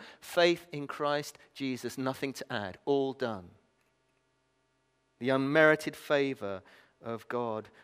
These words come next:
revealed to us in Christ Jesus. Now, they have believed the lie that it's not enough.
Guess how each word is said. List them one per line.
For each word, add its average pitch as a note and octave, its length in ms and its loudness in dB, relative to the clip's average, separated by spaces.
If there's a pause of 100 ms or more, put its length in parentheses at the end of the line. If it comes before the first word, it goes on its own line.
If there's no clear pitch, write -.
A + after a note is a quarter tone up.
revealed A2 440 -4
to A2 160 -8
us F#2+ 160 -10
in G2 120 -14
Christ G2 360 -14
Jesus. F#2+ 460 -16
Now, C3 640 -2 (1900)
they A#2 100 -8
have A#2+ 140 -6
believed C#3 420 0
the C3+ 80 0
lie A#2+ 280 2
that B2 180 -2
it's C3 180 -10
not C#3+ 220 -2
enough. F3 720 -8